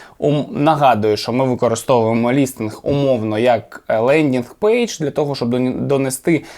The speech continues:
для, до людини якомога більше корисної інформації і показати свій товар в вигідному світлі, так би мовити. Також стосовно фотографії, зараз сам цим займаюсь і раджу вам,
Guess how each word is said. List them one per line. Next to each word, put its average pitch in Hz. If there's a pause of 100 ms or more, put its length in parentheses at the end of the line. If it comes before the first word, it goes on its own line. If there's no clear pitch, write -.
(140)
для, 135
до 139
людини 147
якомога 143
більше 147
корисної 120
інформації 147
і -
показати 139
свій 135
товар 170
в 135
вигідному 151
світлі, -
так 101
би 101
мовити. 98 (200)
Також 156
стосовно 131
фотографії, 151
зараз 127
сам 131
цим 117
займаюсь 123
і 143
раджу 120
вам, 233